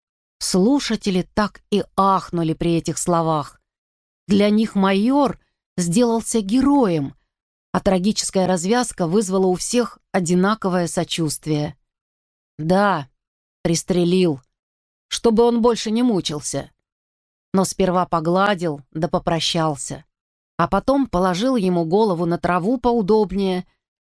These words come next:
посмотрел напоследок в ласковые глаза и послал пулю в голову. Он почти и не дёрнулся. Прицелился-то я исправно, а когда он замер, перестал дрожать и стонать,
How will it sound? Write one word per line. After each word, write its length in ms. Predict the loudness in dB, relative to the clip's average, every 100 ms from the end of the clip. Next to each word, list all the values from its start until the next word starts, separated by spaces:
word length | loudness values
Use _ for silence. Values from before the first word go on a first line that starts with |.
| _ _
посмотрел 520 | -2 2 0 2 0
напоследок 680 | 0 -2 -4 -2 0 0 -2
в 60 | 0
ласковые 560 | 2 0 -2 -2 0
глаза 580 | 2 2 0 0 -2 -2 -8 _ _ _ _ _ _ _
и 100 | -2
послал 580 | 0 -2 -2 0 0 0
пулю 380 | -2 0 2 2
в 120 | -2
голову. 640 | 0 2 2 0 -2 -6 -8 _ _ _ _ _ _ _ _
Он 180 | 2 2
почти 400 | 2 -2 0 2
и 60 | 4
не 160 | 2
дёрнулся. 760 | 2 2 2 0 -4 -8 -10 -12 _ _ _ _ _ 0
Прицелился-то 800 | 0 2 2 2 0 -2 -2
я 220 | 0 0 -2
исправно, 680 | -2 0 0 0 -2 -6 -10 _ _ _ _
а 80 | -6
когда 280 | -2 0 2
он 140 | 0
замер, 520 | 0 0 0 -2 -6 -10 _ _ _ -2
перестал 440 | 0 2 0 2
дрожать 440 | 0 0 0 -2
и 40 | -4
стонать, 580 | -2 -2 0 -2 -4